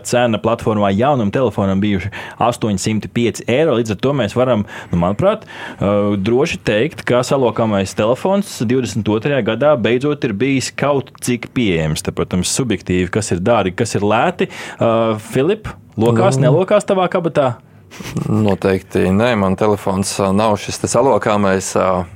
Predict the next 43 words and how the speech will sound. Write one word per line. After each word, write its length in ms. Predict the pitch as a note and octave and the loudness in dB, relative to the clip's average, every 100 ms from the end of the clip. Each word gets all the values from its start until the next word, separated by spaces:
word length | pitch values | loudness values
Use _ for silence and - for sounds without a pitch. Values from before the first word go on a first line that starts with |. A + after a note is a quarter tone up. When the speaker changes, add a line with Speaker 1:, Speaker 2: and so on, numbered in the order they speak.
| - | -18
Speaker 2:
es, 160 | - - | -16 -8
ā, 200 | F2+ F2+ F#2+ - | -2 -2 -2 -4
pieturos 380 | G2 G2 G#2 G#2+ | -2 0 0 0
pie 80 | A2+ | 0
klasiskām 540 | A#2 C#3 C#3 A2+ G2+ | 0 -2 -2 0 2
vērtībām 420 | A2 A#2 G#2+ A2 | 2 2 0 0
šajā. 140 | - B2+ | -2 -2
Speaker 1:
Kāpēc 240 | C3 B2 | -2 0
tā? 120 | G3+ G2+ - - - - - - - - - | 0 -2 -4 -12 -14 -12 -12 -12 -16 -16 -6
Speaker 2:
Tāpēc, 340 | - C3+ - | 0 0 0
ka 80 | C3 | 0
man 160 | A2+ A#2 | 2 2
liekas, 320 | B2 A2 F#2+ | 2 0 -2
ka 80 | G2+ | -2
es 80 | |
viņu 120 | G#2 G2+ | 0 0
saplēsīšu, 840 | C3 D3 G#2+ - G#2+ G#2 - G#2+ G#2+ | 2 2 2 2 0 0 2 2 4
viņš 240 | G2+ G2 - | 4 2 0
man, 200 | G2 G2 | 0 2
ā, 140 | F#2+ F#2+ F#2 | 2 2 0
izkritīs 460 | G2+ - G#2+ F#2+ | 0 -2 0 0
ārā, 300 | C3+ A#2 G2+ F#2+ F#2+ F#2 F#2 | 2 4 4 4 4 2 2
un, 200 | F#2 F#2 | 2 2
un 280 | F#2 F2+ F#2 | 2 2 0
tas 160 | F2+ - | -2 0
ļoti, 180 | G#2+ - | 0 2
tā 80 | A2+ | 2
ir 100 | A#2 | 2
ļoti 120 | G#2+ | 4
dārga 240 | A2 F#2+ | 2 2
prece, 400 | G#2 G#2 A2 - | 0 0 0 -2
ko 240 | - G2 F#2 | -2 0 0
tā 260 | G2 - F2+ F#2 | 0 0 2 2
neuzmanīgi 680 | G2 A#2+ A2+ A2 G#2 G2+ A2 | 2 2 2 2 2 2 2
lietot, 440 | A2 - F2+ - | 2 2 -2 -2
un 160 | - G#2+ | -4 -2
es 80 | G2 | 0
jūtos 280 | G#2 G2+ F#2+ | 2 2 2
brīvāk, 500 | G#2 G2+ F#2 E2+ F2+ | 2 2 2 0 -2
teiksim, 320 | - - G#2+ | -6 -4 -2
ar 220 | G2 G#2+ | 0 -2
klasisku 420 | - F#2+ G#2+ - | -2 -2 -4 -6
telefonu. 420 | G#2+ G2+ - G#2+ | -2 -2 -2 -4